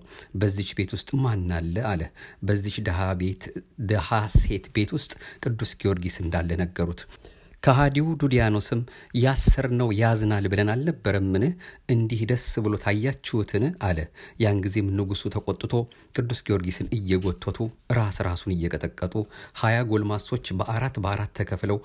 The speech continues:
ሰውነቱን ሁሉ በደረቀ ቁርዝ እየገረፉ ወደ እርሱ እንዲያመጡ ታዘዘ። ሥጋውም እየተቆራረጠ በምድር ላይ ወደቀ። ደሙም በአፍንጫው እንደ ውሃ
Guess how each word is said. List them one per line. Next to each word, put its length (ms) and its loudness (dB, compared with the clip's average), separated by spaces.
ሰውነቱን 580 0
ሁሉ 260 0
በደረቀ 440 -2
ቁርዝ 280 -2
እየገረፉ 540 -2
ወደ 220 0
እርሱ 200 -4
እንዲያመጡ 460 -4
ታዘዘ። 400 -2
ሥጋውም 460 0
እየተቆራረጠ 720 -2
በምድር 340 -2
ላይ 160 0
ወደቀ። 360 -2
ደሙም 380 2
በአፍንጫው 560 0
እንደ 220 0
ውሃ 140 -2